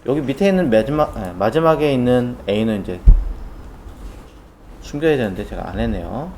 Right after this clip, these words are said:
패딩을. 자, 겸사 쓰고 하겠습니다. 또 안 그러면 잊어버릴 테니까. Last of time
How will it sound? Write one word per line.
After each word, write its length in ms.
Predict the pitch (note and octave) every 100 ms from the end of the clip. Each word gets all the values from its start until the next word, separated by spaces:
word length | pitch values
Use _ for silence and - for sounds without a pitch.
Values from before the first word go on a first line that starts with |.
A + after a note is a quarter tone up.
| -
패딩을. 520 | A2+ G#2 F2 A#2+ F#3 - - - - - - - -
자, 80 | - - - - - - -
겸사 520 | G#2 G2+ G#2+ C#3+ D#3 D#3+ - - - - - - - - - - - - - - -
쓰고 180 | D#3
하겠습니다. 420 | D#3+ A#2+ G#2+ F2+ F2
또 100 | - A2+
안 80 | G2
그러면 220 | A2 G2
잊어버릴 240 | A#2+ G#2+
테니까. 360 | F#2 - - A#2 - - - - - - - - - - - - - - - - - - - - - -
Last 340 | A2 - -
of 300 | D#3 C3+ G#2
time 640 | - A#2 A2+ C#3+ F3+ G3+